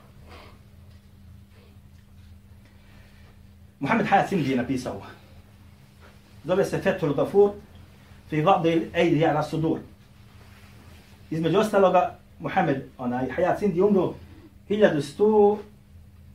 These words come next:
šezdeset treće godine po hidžri. Ovo je djelo štampano, odnosno napisano hiljadu tristo trideset treće godine po Hidžri. I on ovdje kaže, između ostalo, ja sam vam to zabilježio, sad govorim o ovoj meseli.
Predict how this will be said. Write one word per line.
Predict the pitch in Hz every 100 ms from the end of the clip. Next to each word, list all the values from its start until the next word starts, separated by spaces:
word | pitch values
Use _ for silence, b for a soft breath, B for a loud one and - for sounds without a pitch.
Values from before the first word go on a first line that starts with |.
| -
šezdeset | - 160 185 190 165 156
treće | 190 185 147
godine | 165 165 143
po | 139
hidžri. | 160 - - - - - - - 190
Ovo | 185
je |
djelo | 202 185
štampano, | - 190 - 170 202
odnosno | 165 180 156 160
napisano | 175 202 - 175 185 - b b -
hiljadu | 196 196 165
tristo | - 185 220 -
trideset | 151 190 196 175 151 139
treće | 185 151
godine | 165 151 127
po | 113
Hidžri. | - - - - - - - - - - - - - - b b b -
I | 226
on | 233
ovdje | 240 233
kaže, | - 202 151 151
između | 151 147
ostalo, | 160 156 139
ja | 143
sam | 143
vam | 131 123
to | 113
zabilježio, | 220 - 165 -
sad | 180
govorim | 185 190
o | 165
ovoj | 143
meseli. | 135 - 135